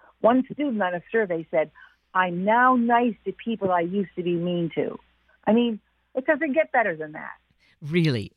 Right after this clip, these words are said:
Speaker 1: And that's what we all need. We need everybody in this country to be nice to the people <laughs> they used to be mean to.
Speaker 2: Yes, it really is as simple as that. And maybe if it feels challenging, just to know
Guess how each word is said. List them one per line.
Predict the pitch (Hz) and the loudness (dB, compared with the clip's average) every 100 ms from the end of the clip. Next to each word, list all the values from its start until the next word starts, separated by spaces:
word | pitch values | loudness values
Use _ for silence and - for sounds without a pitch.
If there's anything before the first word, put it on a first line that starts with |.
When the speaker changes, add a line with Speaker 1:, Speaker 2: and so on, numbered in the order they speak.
| - | -4
Speaker 1:
And | 247 | 0
that's | 370 370 | -2 -2
what | 330 | -2
we | 302 262 | 0 2
all | 262 277 | 2 2
need. | 320 349 233 _ _ _ - | -4 -10 -14 _ _ _ -8
We | 254 330 | -4 -2
need | 320 277 | 0 0
everybody | 240 285 269 294 339 | 0 0 0 0 0
in | |
this | 262 240 | -8 -6
country | - 294 247 208 214 _ _ - | -4 -4 -4 -8 -8 _ _ -12
to | 240 | -6
be | 262 | -4
nice | 226 247 277 - | -2 0 -2 -6
to | |
the | 220 233 | -8 -4
people | 269 254 240 | -4 -2 0
<laughs> | |
they | 247 | 0
used | 262 262 - | 0 -6 -10
to | 233 | -6
be | 233 | -4
mean | 226 294 320 | 0 -2 -2
to. | 226 147 - _ _ _ _ _ _ _ _ _ - | -2 -2 -4 _ _ _ _ _ _ _ _ _ -10
Speaker 2:
Yes, | 196 180 247 190 - - | -6 -2 -2 -2 -4 -4
it | 185 175 | -2 -2
really | 180 185 226 208 196 | -4 -2 -2 -4 -2
is | 190 185 165 | 2 4 2
as | 143 | 0
simple | - 175 - 135 | 0 0 0 -2
as | 123 123 | -2 -2
that. | 139 117 110 - - - _ - | -2 -2 -4 -8 -20 -20 _ -2
And | 202 196 | 2 4
maybe | 208 220 269 | 2 0 -2
if | 262 | -2
it | 220 | -4
feels | - 254 269 233 _ _ | -2 0 0 -2 _ _
challenging, | - 254 254 294 233 185 180 175 185 - - _ - | -4 -2 -2 2 2 2 2 2 0 -4 -18 _ -6
just | - 247 - | 0 0 0
to | - | 2
know | 196 190 208 269 220 139 127 165 | 6 6 6 4 2 2 0 -4